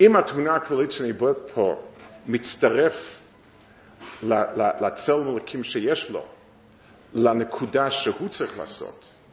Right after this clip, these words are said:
אז במילא זה מתחבר ביחד. והכל הופך להיות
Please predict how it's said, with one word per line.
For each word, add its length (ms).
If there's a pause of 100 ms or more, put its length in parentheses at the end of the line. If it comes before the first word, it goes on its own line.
(760)
אז 140
במילא 440
זה 140
מתחבר 460
ביחד. 420 (1080)
והכל 380
הופך 380
להיות 580